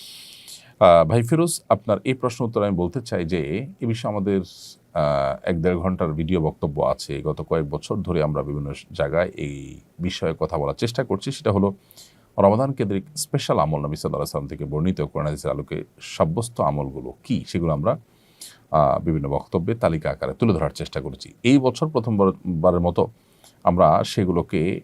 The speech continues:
একত্র করে একটা ছোট পুস্তিকা, আটচল্লিশ পৃষ্ঠার একটা পুস্তিকা আপনাদেরকে উপহার দেওয়ার চেষ্টা করেছি, যার নাম দিয়েছি আমরা মাহে রমজানের সাতাশ আমল।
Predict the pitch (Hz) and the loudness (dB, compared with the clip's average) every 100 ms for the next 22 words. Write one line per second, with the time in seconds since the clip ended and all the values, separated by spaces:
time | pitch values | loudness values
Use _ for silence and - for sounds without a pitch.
0 | _ _ _ - 98 98 143 - 139 - | _ _ _ 2 2 4 0 0 -2 0
1 | 78 92 151 - 95 - 67 60 - 123 | 0 0 -2 -4 -8 -2 0 0 -2 -4
2 | 98 82 98 - 95 60 - - _ _ | -2 -2 -4 -4 -4 -2 -6 -12 _ _
3 | _ - 98 110 101 101 98 92 - 80 | _ 0 2 0 -2 -4 -2 -2 -2 -6
4 | 117 - - 143 120 101 147 - - 78 | -6 -4 -4 0 2 2 0 -2 -4 -4
5 | 67 71 85 78 76 69 69 - 120 - | -8 -8 -6 -4 -4 -4 -4 -2 -2 0
6 | 95 101 104 - 87 78 78 82 78 101 | 0 0 -4 -4 -2 0 0 -2 -4 -2
7 | 98 107 73 78 69 69 110 - - - | 0 0 0 -2 -4 -4 -6 -6 -6 -6
8 | - 58 | -12 -20